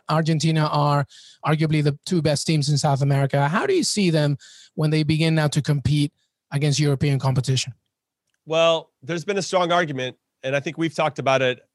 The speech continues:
Speaker 2: not on camera or, you know, off podcast, about how Brazil are so stacked in every position. But there's still that question of,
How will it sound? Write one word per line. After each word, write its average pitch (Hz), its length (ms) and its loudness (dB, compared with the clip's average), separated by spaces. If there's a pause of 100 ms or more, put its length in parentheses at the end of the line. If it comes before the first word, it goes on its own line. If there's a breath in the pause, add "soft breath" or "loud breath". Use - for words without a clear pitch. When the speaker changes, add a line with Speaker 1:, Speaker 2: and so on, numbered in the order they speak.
(120)
Speaker 2:
not 135 240 0
on 131 180 -2
camera 127 480 -2
or, 120 220 0
you 127 140 -6
know, 117 80 -4
off 120 160 -4
podcast, 120 640 -4 (360 soft breath)
about 135 220 0
how 143 140 2
Brazil 156 400 0
are 151 100 4
so 147 220 -2
stacked 143 420 -2
in 127 60 -6
every 120 180 -6
position. 113 640 -6 (760)
But 151 220 2
there's 156 180 -4
still 202 260 -2
that 190 180 2
question 170 380 -2
of, 139 320 0